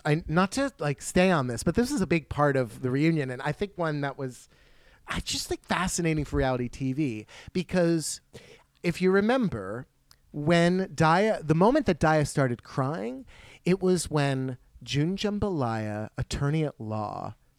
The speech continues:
came to her defense. And it was just this perfectly timed moment, because June was,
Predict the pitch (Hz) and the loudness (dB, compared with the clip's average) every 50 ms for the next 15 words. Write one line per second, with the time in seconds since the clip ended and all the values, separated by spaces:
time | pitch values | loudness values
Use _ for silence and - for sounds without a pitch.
0 | _ - - 135 131 127 123 131 117 110 113 107 110 110 - - 90 95 - - | _ -8 -6 -6 -6 -6 -6 -6 -6 -6 -6 -8 -8 -10 -10 -10 -12 -12 -14 -16
1 | - - - - - - _ _ _ _ - - - - - - - - - - | -18 -16 -16 -16 -16 -18 _ _ _ _ -20 -20 -20 -20 -20 -20 -20 -20 -10 0
2 | - 170 180 196 180 180 175 143 - - 180 165 - - 151 135 - - - - | 2 4 4 4 4 2 0 0 0 -2 -2 -2 0 0 -2 -2 0 0 0 0
3 | - 214 - 277 262 - - 233 - - - - 165 156 147 147 143 135 127 123 | 2 0 0 -2 -4 -2 -2 -4 -4 -4 -4 -2 0 0 2 0 0 0 0 0
4 | 123 117 113 110 - - - 131 - 156 135 120 - - - 165 202 240 262 277 | 0 -2 -4 -6 -8 -10 -8 -4 -4 -4 -4 -4 -6 -4 0 2 2 4 4 2
5 | 277 254 180 147 139 135 127 - - | 2 4 4 4 2 2 -2 -6 -10